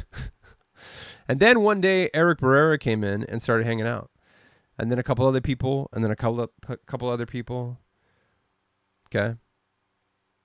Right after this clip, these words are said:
So everyone who's there in the early days, bro, I'll never forget you, honestly. The fact that we hit over a thousand views yesterday and had, you know,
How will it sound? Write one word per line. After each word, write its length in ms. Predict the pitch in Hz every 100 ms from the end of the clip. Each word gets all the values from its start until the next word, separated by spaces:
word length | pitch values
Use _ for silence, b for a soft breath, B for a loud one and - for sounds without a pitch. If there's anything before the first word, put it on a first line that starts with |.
| _ _ _ _ _ _ _
So 380 | - 113 104 95 -
everyone 300 | 131 151 135
who's 180 | 127
there 200 | 113 131
in 100 | 127
the 80 | 113
early 260 | 95 117 123
days, 360 | 120 123 127
bro, 300 | - 113 110
I'll 140 | 92 98
never 200 | 101 101
forget 280 | 85 87 82
you, 100 | 85
honestly. 460 | 85 87 - - 101 _ b b b b b
The 60 | 139
fact 260 | 139 135
that 60 | 151
we 120 | 127
hit 200 | 120 127 -
over 180 | 123 117
a 60 |
thousand 440 | 98 113 117 117 104
views 260 | 107 110
yesterday 420 | 113 110 113 117
and 100 | 107
had, 300 | 104 104 95 -
you 120 | 110
know, 280 | 95 92 90